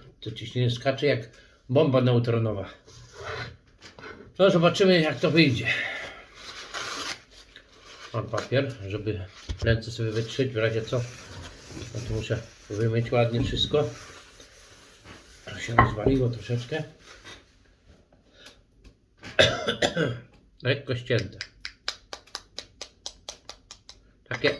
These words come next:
nie zagotowane za trzy minutówki te, y, jajka. Aha, zobaczymy. Lekko ścięte. No, lekko ścięte, tak. Taka woda prawie jest z nich.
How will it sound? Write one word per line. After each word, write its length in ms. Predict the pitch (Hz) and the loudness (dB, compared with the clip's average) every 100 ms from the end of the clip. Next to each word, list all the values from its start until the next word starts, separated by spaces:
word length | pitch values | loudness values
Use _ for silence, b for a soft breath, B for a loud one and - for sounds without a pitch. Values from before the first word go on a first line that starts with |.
| - | -8
nie 300 | 147 147 165 156 | -2 4 6 6
zagotowane 640 | 127 135 143 147 143 151 131 | 2 0 -2 -2 -2 -2 -4
za 120 | 135 | -4
trzy 260 | - - | -8 -4
minutówki 640 | 147 156 156 165 135 - 101 | 0 2 2 0 -2 -4 -4
te, 200 | 104 95 B B B B - - - | -4 -4 B B B B -20 -20 -4
y, 260 | 120 120 117 | 2 6 6
jajka. 480 | 110 104 104 98 - - _ _ _ _ b b b b b _ _ _ | 6 2 -2 -10 -10 -20 _ _ _ _ b b b b b _ _ _
Aha, 560 | 113 110 113 117 151 170 b b b b - - | -10 -8 -4 -2 -2 -6 b b b b -20 -14
zobaczymy. 400 | 127 - 104 95 - _ _ _ _ _ _ _ _ _ _ - - _ - _ _ _ _ _ _ _ _ _ B B B B B B B - | -12 -10 -10 -12 -16 _ _ _ _ _ _ _ _ _ _ -20 -20 _ -20 _ _ _ _ _ _ _ _ _ B B B B B B B -12
Lekko 420 | 120 - - 117 | -10 -10 -8 -8
ścięte. 680 | - - 120 107 98 - 92 B B - | -8 2 2 2 -2 -12 -16 B B -10
No, 100 | 120 | -4
lekko 320 | 117 120 131 | -2 -2 -6
ścięte, 540 | 120 - 123 120 131 120 | -6 -4 -4 -2 -4 -6
tak. 360 | 151 135 - - - _ b b b b b b b - | -8 -8 -12 -20 -20 _ b b b b b b b -16
Taka 180 | - 120 | -8 0
woda 260 | 156 113 | 2 0
prawie 260 | - 92 90 | -2 -10 -16
jest 200 | - - | -18 -20
z 60 | |
nich. 260 | - - | -20 -20